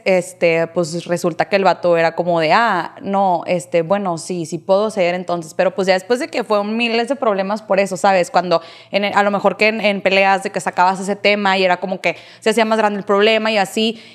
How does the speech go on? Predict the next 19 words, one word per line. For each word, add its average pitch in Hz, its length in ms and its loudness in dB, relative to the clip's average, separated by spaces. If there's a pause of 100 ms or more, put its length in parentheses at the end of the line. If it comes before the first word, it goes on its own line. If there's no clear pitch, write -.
(120)
Y 226 260 4
ahorita 202 340 2
es 214 60 -2
de 254 100 0
que, 220 100 -2
güey, 202 260 2
pues, 202 160 -2
o 190 60 -4
sea, 180 220 2
ya 170 520 2
que 196 200 -6
co-, 202 100 -6
terminamos 185 800 -4
y 196 80 -6
todo 170 300 0
eso. 175 300 -6 (540)
Eh, 175 300 0
o 196 80 0
sea 175 520 0